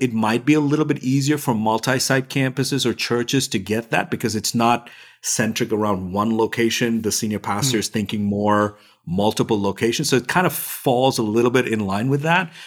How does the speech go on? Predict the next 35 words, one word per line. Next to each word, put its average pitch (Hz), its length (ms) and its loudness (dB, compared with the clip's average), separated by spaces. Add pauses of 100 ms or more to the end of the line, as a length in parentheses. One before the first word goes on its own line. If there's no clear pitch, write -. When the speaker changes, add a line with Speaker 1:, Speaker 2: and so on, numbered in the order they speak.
(300)
Speaker 1:
Um, 117 500 2
but 139 260 2
I, 139 200 2
I 127 100 0
think 131 240 0
anyone 135 360 4
has 101 240 0
the 104 100 -2
opportunity 101 640 -2
to - 100 -4
be 95 140 -2
thinking 92 640 -2 (200)
growth 98 280 0
mindset 92 400 0
when 95 100 0
it 87 80 -6
comes 95 300 -2
to 95 360 0 (100)
online 92 340 2
ministry. 87 480 -4 (400)
Speaker 2:
Let's 330 240 -2
talk 180 200 2
about 139 180 2
that 117 200 0
for 131 100 0
a 123 40 2
minute, 117 280 2
growth 123 360 2
mindset 117 640 0
versus 113 380 0
scarcity 117 520 2
mindset. 107 640 2
That's 127 240 2
been, 127 260 4
uh, 110 200 2